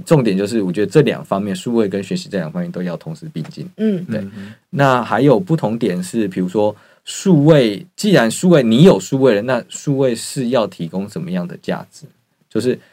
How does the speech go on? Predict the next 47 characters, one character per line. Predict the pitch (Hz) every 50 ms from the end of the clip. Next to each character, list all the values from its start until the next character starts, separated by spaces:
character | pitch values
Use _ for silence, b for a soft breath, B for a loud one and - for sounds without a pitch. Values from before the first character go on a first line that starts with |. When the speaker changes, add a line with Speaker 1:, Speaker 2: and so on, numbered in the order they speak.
| b b b b b _
Speaker 1:
它 | - - 175
不 | 156 - 120 113
是 | 143 139 - -
有 | 135 110 110 87 - -
数 | - - 120 101
位， | 101 87
就 | - - 107 -
有 | 110 98 90 78 - _
app | 117 101 85 - - 78
就 | - - -
好， | - - - - -
有 | 95 95 87 80
软 | - 95 90 87 98 92
体 | 92 87
你 | 87 90 85 82
可 | - - - 98 101 107
以 | 120 120 98
有。 | 90 -
Speaker 3:
嗯。 | - _ _ _ _ _ _ _ _ _ _
Speaker 1:
就 | - 95
比 | 92 98
如 | 87 90
说， | 90 101 98 95 95 98 95 92 b b b b b b b _
假 | _ - 113 95 90
设 | 92 - 147 135 123
如-， | 110 107 110 - _
呃， | - - 104 95 92 90 90 90
如 | 95 113
果 | 120 113
大 | - 113 117
家 | 113 - 110
去 | 107 - 123
买 | 117 104 87 78
一 | 78 92 98
个 | 95 - 95 90 82
电 | - - 113 92
子 | 90 - -
书， | - - - 87 85 92
是 | 92 - 92
单 | 82 - 110 107 113
字 | 110 - 123 101
的 | 90 80
电 | - 123 101 87
子 | 76 - -
书， | - - 82 78 80 - b b b b
Speaker 3:
嗯。 | 113 107 98 92 90 -
Speaker 1:
那 | 131 120